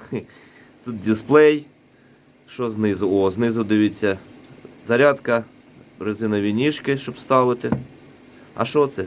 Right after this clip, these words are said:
А, він ще ж і виконує роль як, е, павербанка. Тобто чотири тисячі міліампер-годин можна зарядити.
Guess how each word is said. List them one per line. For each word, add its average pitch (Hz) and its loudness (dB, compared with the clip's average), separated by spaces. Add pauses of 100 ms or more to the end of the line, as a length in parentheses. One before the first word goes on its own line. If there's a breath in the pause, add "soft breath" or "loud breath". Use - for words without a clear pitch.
(320 loud breath)
А, 135 4
він 143 -2
ще 151 -4
ж 143 -6
і - -2
виконує 147 -2
роль 143 2
як, 127 -2
е, 110 2
павербанка. 117 -2
Тобто 110 -4
чотири 127 -4
тисячі 123 -8
міліампер-годин 120 0
можна 110 0
зарядити. 113 0